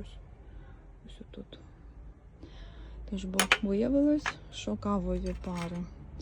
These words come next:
е, з різних сервізів, але одна серія. І ось так я вчора їх придбала. Що в наявності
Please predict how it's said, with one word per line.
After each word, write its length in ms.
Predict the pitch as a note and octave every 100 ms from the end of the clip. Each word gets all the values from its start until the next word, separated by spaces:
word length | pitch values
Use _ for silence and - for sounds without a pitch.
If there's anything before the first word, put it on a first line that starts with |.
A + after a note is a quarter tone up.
| - - - - - G3
е, 280 | G3 F#3+
з 100 | F3+
різних 500 | G3 G#3 F3+ F3+ F3
сервізів, 760 | - A#3 A3+ F#3 E3+ F3+ A3+ F4 - - -
але 280 | - G#3 G#3+
одна 320 | F#3 F#3+ F3+
серія. 540 | - F3+ D#3+ F#3 A#3 D4+ - - - - - - - -
І 120 | D4+
ось 100 | B3+
так 280 | - A#3 F3
я 60 |
вчора 380 | - G#3 A3 G#3 G3+
їх 220 | G3 - -
придбала. 640 | F#3 A3 F#3+ D3+ D3+ D#3+ E3 - - - - - - - - - - -
Що 120 | -
в 60 | F3+
наявності 760 | F3 D#3 E3+ B3+ C#4 - -